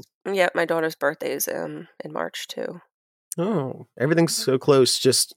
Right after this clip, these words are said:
Speaker 2: in March. <laughs>
Speaker 1: Mm-hmm. Yep. Yep.
Speaker 2: S-, okay, so graduated high school, you went to Bucks for about a year, and then you ended up
Speaker 1: Yes.
Speaker 2: moving to Florida.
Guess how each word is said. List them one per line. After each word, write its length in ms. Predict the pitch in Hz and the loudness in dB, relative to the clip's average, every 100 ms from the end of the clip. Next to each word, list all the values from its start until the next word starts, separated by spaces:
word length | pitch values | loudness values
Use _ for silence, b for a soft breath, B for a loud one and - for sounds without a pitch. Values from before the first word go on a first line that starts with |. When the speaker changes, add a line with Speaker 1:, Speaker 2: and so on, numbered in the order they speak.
| - | -2
Speaker 2:
in 200 | 131 131 | 2 4
March. 340 | 139 147 - - | 4 4 0 -10
<laughs> 60 | - - - | -8 -2 4
Speaker 1:
Mm-hmm. 380 | 233 247 269 302 _ _ _ - 226 | 6 8 6 4 _ _ _ -10 -6
Yep. 240 | 226 - _ _ _ _ _ _ _ - | -4 -6 _ _ _ _ _ _ _ -8
Yep. 220 | 233 262 - - | -6 -6 -8 -6
Speaker 2:
S-, 220 | - - - _ | -2 0 -2 _
okay, 380 | 143 151 151 110 | 2 4 6 4
so 460 | 104 - 175 127 104 _ | 6 8 8 8 4 _
graduated 480 | - 123 160 196 180 | 2 4 8 8 8
high 140 | 156 | 4
school, 280 | 139 - 147 | 2 6 6
you 100 | 131 | 6
went 160 | 127 127 | 4 4
to 160 | 127 - - | -2 -2 4
Bucks 340 | 131 147 - | 4 4 2
for 320 | - 160 151 147 | 4 8 8 8
about 220 | 147 147 | 6 6
a 60 | |
year, 440 | 156 127 117 110 110 | 4 4 6 6 6
and 140 | 117 | 6
then 80 | 117 | 4
you 100 | 113 | 6
ended 200 | 110 117 | 6 4
up 60 | - | 4
Speaker 1:
Yes. 80 | 120 | 2
Speaker 2:
moving 340 | 120 120 123 | 4 2 2
to 280 | - 139 127 | 0 0 0
Florida. 680 | - 143 107 98 98 101 | 0 2 4 4 4 2